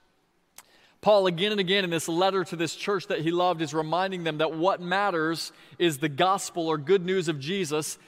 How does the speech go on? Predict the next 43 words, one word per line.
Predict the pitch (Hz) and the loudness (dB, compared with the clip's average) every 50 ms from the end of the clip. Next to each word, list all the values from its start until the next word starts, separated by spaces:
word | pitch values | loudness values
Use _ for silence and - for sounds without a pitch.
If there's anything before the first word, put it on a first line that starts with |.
| - - _ | -20 -20 _
fleshing | - - - 175 185 202 202 - - 220 208 196 | -20 -10 -4 2 2 2 2 2 -2 -6 -6 -6
itself | 180 - - 202 185 165 147 175 - | -4 -4 0 2 2 2 2 0 0
out | - 175 185 196 202 - | 2 4 6 4 4 2
in | 196 185 | -2 0
our | 170 160 160 | 0 0 2
lives | 165 175 190 190 180 170 165 170 165 160 151 - - - - - - | 2 2 2 4 4 4 4 2 2 0 -2 -6 -10 -14 -18 -10 -6
and | 160 160 | -6 -2
being | 170 175 170 160 147 | -2 -2 -2 -4 -6
shared | - - 196 202 190 180 160 | -6 -2 0 0 0 0 -2
with | 156 151 - | -4 -6 -4
other | - 165 156 147 143 131 | -2 -2 -2 -2 -4 -6
people. | - - 180 160 - 123 98 87 _ _ _ _ _ _ _ _ _ _ _ _ _ _ - - - - | -6 -10 -10 -10 -10 -12 -18 -18 _ _ _ _ _ _ _ _ _ _ _ _ _ _ -20 -18 -6 -4
And | 170 170 - | -4 -2 2
so | - 220 214 208 | 4 6 6 6
in | 196 175 | 4 0
chapter | - - 226 214 - - 190 | 0 2 2 2 2 0 -4
nine, | 185 185 202 214 202 180 165 170 175 175 | -2 0 2 2 4 4 2 0 0 0
we're, | 165 180 196 208 | 0 0 0 0
we're | 175 175 190 196 | 2 2 2 2
in | 190 180 | 0 0
chapter | 160 - 208 190 - 180 170 | 0 0 -2 -2 -2 -6 -10
ten | - - - 214 240 240 226 | -10 -6 -4 -4 -4 -4 -6
today, | 165 185 175 165 160 170 | -8 -4 0 2 2 4
but | 170 180 | 4 2
in | 175 170 | -2 -2
chapter | - - 202 196 - 175 165 | -2 -2 -2 -2 -2 -4 -6
nine, | 165 180 208 208 190 175 165 165 170 175 - - - - - _ _ _ _ - | -2 -2 0 0 2 0 0 -2 -4 -6 -10 -14 -20 -20 -20 _ _ _ _ -8
if | 151 143 175 | -6 -4 -2
you | 185 175 | -2 0
were | 170 147 | 0 0
here | 147 185 196 185 | 2 2 2 4
last | 185 175 170 - - - | 6 4 4 2 -2 -4
week | 185 202 208 196 175 | -4 -4 -4 -2 -4
or | 160 143 | -6 -4
two | - - 185 | -4 -4 -4
weeks | 185 202 185 - - | -4 -4 -6 -6 -4
ago, | 170 170 165 | 0 2 2
you | 165 165 175 | 2 2 0
recall | 170 175 165 - 185 175 165 | -4 -4 -2 2 2 2 2
these | 156 190 214 180 151 | 2 0 -2 -2 -4
words. | 160 160 160 170 156 - | -2 -2 -2 -2 -4 -2
Paul | - 185 180 165 | 0 0 0 0
says, | - - 180 165 156 143 - | 2 2 2 2 2 0 -4